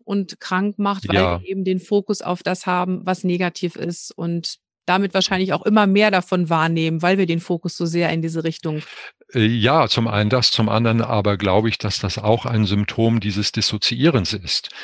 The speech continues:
Speaker 2: weil
Speaker 1: Mhm.
Speaker 2: zu dem Fehler, dem eigenen Fehler gehören ja auch Schwächen und Bedürfnisse.
Speaker 1: Mhm.
Speaker 2: Und, ähm, Bedürfnisse, also wirkliche vitale Bedürfnisse mitzuteilen,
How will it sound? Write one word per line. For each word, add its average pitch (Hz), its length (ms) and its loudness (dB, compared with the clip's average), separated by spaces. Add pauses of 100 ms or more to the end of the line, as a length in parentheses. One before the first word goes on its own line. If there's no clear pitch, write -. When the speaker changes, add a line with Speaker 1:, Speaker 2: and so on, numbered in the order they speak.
(200)
Speaker 2:
weil 104 180 2
Speaker 1:
Mhm. 101 60 -4
Speaker 2:
zu - 180 -4
dem 104 400 4
Fehler, 117 480 2
dem 92 220 -2
eigenen 95 380 0
Fehler 127 520 0 (500)
gehören 104 380 2
ja 101 180 2
auch 98 160 2
Schwächen 107 460 0
und 101 140 -2
Bedürfnisse. 101 800 2 (400)
Speaker 1:
Mhm. 165 400 -4
Speaker 2:
Und, 101 440 2
ähm, 98 640 0
Bedürfnisse, 104 840 2
also 92 320 -2
wirkliche 113 500 0
vitale 98 480 0
Bedürfnisse 87 800 -4
mitzuteilen, 92 880 -4